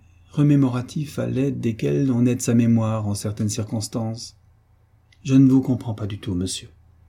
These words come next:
Vous m'accordez bien que souvent l'on met un petit morceau de papier dans sa tabatière, ou si l'on ne prise pas, que l'on fait un nœud à son mouchoir afin de se rappeler un rendez-vous, une promesse. » «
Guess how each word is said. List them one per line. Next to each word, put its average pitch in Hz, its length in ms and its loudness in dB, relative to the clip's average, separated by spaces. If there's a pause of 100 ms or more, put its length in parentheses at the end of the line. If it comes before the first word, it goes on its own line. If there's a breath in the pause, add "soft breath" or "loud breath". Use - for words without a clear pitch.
(760 soft breath)
Vous 107 120 -2
m'accordez 98 480 0
bien 98 260 -2
que 95 180 -6
souvent 117 380 -2
l'on 101 140 2
met 101 180 0
un 98 160 -2
petit 101 160 -6
morceau 95 260 -4
de 101 80 -2
papier 135 320 0
dans 98 120 -4
sa 95 160 -8
tabatière, 92 640 -4 (640 soft breath)
ou 139 240 2
si 113 180 -6
l'on 98 200 -2
ne 95 180 -4
prise - 340 -6
pas, 131 320 -4 (320 soft breath)
que - 100 -6
l'on 98 140 -2
fait - 140 -10
un 92 100 -4
nœud 98 220 0
à 95 60 -2
son 123 160 2
mouchoir 131 500 4
afin 92 300 -8
de 92 140 -4
se - 140 -8
rappeler 101 800 -4 (480 soft breath)
un 123 80 -8
rendez-vous, 113 640 2
une 95 220 2
promesse. » « 113 640 0